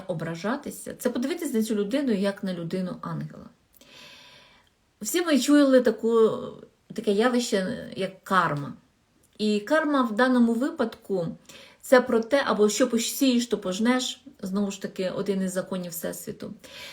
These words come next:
Це про те, що коли я образила когось, ця людина відчула певні емоції. І обов'язково, для того, щоб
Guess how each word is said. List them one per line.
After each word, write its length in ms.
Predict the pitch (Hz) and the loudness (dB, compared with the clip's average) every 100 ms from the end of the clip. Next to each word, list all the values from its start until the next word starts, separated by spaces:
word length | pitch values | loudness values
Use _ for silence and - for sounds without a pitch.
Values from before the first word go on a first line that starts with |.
| - | -18
Це 180 | - 285 | 2 2
про 180 | 277 240 | 4 2
те, 340 | - 294 453 - | 4 2 2 -4
що 600 | - - 247 226 190 - - - | -6 2 6 6 4 -4 -20 -4
коли 560 | 233 240 302 294 - - _ _ _ - | 2 4 6 4 2 -4 _ _ _ -4
я 280 | 202 254 226 | 2 2 2
образила 760 | - 196 214 302 330 262 180 | -2 -2 2 2 2 2 2
когось, 580 | 165 180 - - - - - | -2 -8 -6 -10 -12 -20 -2
ця 280 | - 269 247 | 6 8 8
людина 640 | 208 180 269 349 208 160 - _ _ _ _ _ _ _ - | 4 4 2 2 -4 -4 -10 _ _ _ _ _ _ _ -8
відчула 440 | 202 - 269 294 233 | -6 -2 2 4 4
певні 760 | - 208 226 226 208 196 240 _ _ | 4 4 6 4 2 0 -8 _ _
емоції. 680 | 196 196 185 165 - - - _ _ _ _ _ _ _ _ _ _ _ _ _ _ - - - _ - | -4 -2 -2 -4 -10 -20 -20 _ _ _ _ _ _ _ _ _ _ _ _ _ _ -20 -20 -20 _ 0
І 300 | 254 269 240 | 4 6 6
обов'язково, 1200 | - 247 240 269 294 - - 285 240 170 160 127 - | 6 6 6 4 2 -2 -2 6 6 6 0 -6 -4
для 200 | 202 233 | 0 2
того, 280 | 277 247 | 4 2
щоб 400 | 233 - 226 185 | 2 2 0 0